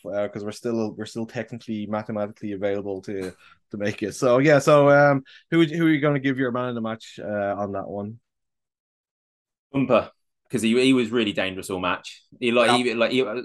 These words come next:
Speaker 2: chances aside, like, he was, he was kind of doing the things he did for the first four or five matches when he first moved here.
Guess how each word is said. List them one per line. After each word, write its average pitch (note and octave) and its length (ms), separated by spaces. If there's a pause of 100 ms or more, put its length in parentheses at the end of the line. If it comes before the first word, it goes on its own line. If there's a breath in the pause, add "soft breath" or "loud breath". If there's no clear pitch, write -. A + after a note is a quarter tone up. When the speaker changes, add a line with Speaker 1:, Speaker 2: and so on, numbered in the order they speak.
(160)
Speaker 2:
chances A2 460
aside, F2 500
like, F#2 160
he F#2+ 80
was, F#2 160 (160)
he A#2+ 140
was A2+ 100
kind C3 200
of - 80
doing B2 220
the A2 60
things A2+ 300
he G#2 100
did G2+ 280
for - 80
the F#2+ 80
first - 680
four G#2+ 140
or G#2+ 60
five A2 260
matches A2 360
when A2 100
he A2 60
first A#2 260
moved A#2 240
here. D3+ 200